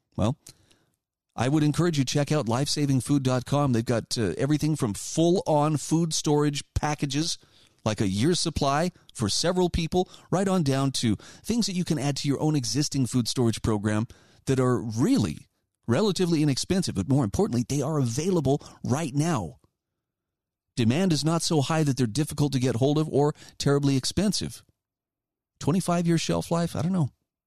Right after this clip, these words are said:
Think about it. If you decide to act on it, please use my last name, Hyde, H Y D E, when you do go to checkout, because that will save you ten percent off your purchase price.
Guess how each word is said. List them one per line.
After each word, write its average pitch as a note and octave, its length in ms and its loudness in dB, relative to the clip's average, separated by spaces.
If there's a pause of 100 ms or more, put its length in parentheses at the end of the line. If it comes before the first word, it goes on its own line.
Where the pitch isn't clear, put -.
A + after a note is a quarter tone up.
(1120)
Think D3+ 220 -2
about D#3+ 240 0
it. F3+ 100 -2 (840)
If G#2+ 160 -2
you A#2+ 60 0
decide D3+ 340 -2
to D#3 100 -4
act C#3 220 -2
on C3+ 140 2
it, C#3 100 -2 (240)
please E3+ 400 -2
use B2+ 380 0
my B2 180 4
last A2+ 340 0
name, G#2 260 0 (240)
Hyde, A#2 440 -2
H B2+ 180 -2
Y C#3 180 2
D C3+ 220 0
E, G2+ 260 0 (320)
when A2 180 0
you A#2 80 0
do A#2 140 -2
go A2+ 200 -2
to A#2 80 0
checkout, G#2 520 -4 (420)
because G#2+ 240 -2
that G#2+ 160 -2
will A#2+ 80 -2
save A2+ 220 -2
you A2+ 40 -2
ten G#2 220 -2
percent A2+ 340 -2
off G2 160 -4
your A2 80 0
purchase E3 320 -4
price. - 420 -10